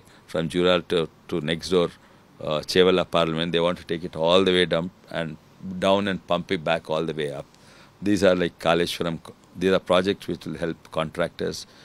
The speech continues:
not the farmers. So I will ensure if they ask for national status, they, we ensure that first Chevala will get the water.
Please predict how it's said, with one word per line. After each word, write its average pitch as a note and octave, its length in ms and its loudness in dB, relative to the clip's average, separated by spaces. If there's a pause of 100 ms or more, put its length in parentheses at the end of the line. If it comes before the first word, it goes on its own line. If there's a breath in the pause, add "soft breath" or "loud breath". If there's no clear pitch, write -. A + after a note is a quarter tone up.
(140 loud breath)
not E2+ 240 -2
the E2 80 -6
farmers. D#2+ 520 -6 (320 soft breath)
So E2+ 460 0
I E2 100 0
will E2 120 -2
ensure E2+ 320 0
if E2+ 120 0
they D#2+ 80 0
ask D#2+ 200 0
for D#2+ 100 -6
national D#2 360 -6
status, - 420 -6
they, D#2 300 -4 (560 soft breath)
we F#2 140 0
ensure F2 560 2
that E2 160 -2 (220)
first - 280 2
Chevala G2 580 2
will D#2+ 120 -8
get D#2 180 -4
the D#2 80 -2
water. D2+ 360 -2